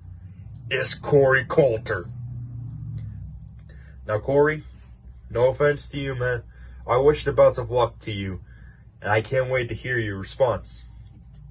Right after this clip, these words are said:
Because you see, Corey, while you've been doing this for a long time, I think it's about time you should step aside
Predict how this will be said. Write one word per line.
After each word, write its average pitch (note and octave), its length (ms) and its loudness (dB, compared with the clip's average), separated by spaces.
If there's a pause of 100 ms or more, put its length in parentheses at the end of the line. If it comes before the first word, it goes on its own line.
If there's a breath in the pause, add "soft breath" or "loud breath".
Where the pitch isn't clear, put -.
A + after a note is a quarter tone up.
(1600 soft breath)
Because C3 300 -2
you C3+ 80 -10
see, G3+ 240 -4
Corey, E3 420 2 (260 loud breath)
while G#3+ 300 0
you've G3+ 300 -8
been F#3+ 200 -4
doing F3+ 300 -4
this F3 220 -6
for D#3+ 180 -6
a D3+ 120 -4
long D3+ 280 -6
time, D#3 440 -6 (840)
I C#3+ 60 -8
think F3 160 -8
it's F3 100 -12
about E3+ 220 -4
time B2 500 -8 (260)
you D3 120 -16
should B2+ 340 -12 (640)
step - 420 -10
aside A2 540 -8